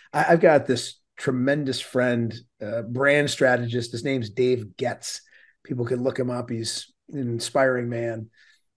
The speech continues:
And Dave has told me over and over again, as we've talked about so many business owners that the two of us have worked with, that business is hard. And it just takes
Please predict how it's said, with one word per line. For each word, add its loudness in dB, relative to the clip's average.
And 0
Dave 6
has -2
told 4
me -2
over 6
and 6
over 4
again, 0
as -6
we've -4
talked -4
about 0
so 0
many 2
business 0
owners -2
that -4
the -10
two 0
of -2
us -4
have -8
worked -4
with, -6
that -4
business 8
is 0
hard. 0
And 8
it 6
just 2
takes 0